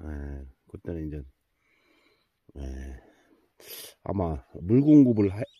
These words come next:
해야 되는 걸로 저는 알고 있습니다. 앞으로 열흘 후에 이제, 이제 사 단, 사 단이 들어가죠. 열흘 후에 사 단. 예, 그리고 또 여-, 열흘 후에 이제 오 단이면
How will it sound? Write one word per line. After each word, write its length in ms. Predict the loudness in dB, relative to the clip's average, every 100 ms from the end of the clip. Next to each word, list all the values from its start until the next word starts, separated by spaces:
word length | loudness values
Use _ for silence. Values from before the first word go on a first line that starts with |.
| _ -6
해야 320 | 0 2 2
되는 280 | 0 -2 2
걸로 260 | 2 2 0
저는 280 | -4 -6 -6
알고 280 | -6 -6
있습니다. 420 | -8 -8 -10 -10 -16 _ _ _ _ _ _ -20 -20 _ -12
앞으로 320 | -6 4 8
열흘 240 | 10 8
후에 240 | 6 6 6
이제, 160 | 4 0 -2
이제 180 | -2 0
사 220 | 6 6
단, 360 | 6 2 -2 -8 -18 -20
사 180 | -14 -12
단이 240 | -10 -10 -10
들어가죠. 380 | -14 -14 -14 -18 -20 _ _ _ -18 -12
열흘 240 | -8 -8
후에 120 | -8
사 180 | -8 -8
단. 180 | -8 -12 -16 _ _ _ _ -20 -20 -14 -10
예, 180 | -10 -8
그리고 220 | -8 -8 -8
또 160 | -4
여-, 160 | -4 -4
열흘 300 | -4 -4 -4
후에 240 | -6 -6
이제 100 | -6
오 160 | -6 -4
단이면 720 | -4 -4 -4 -6 -8 -12 -14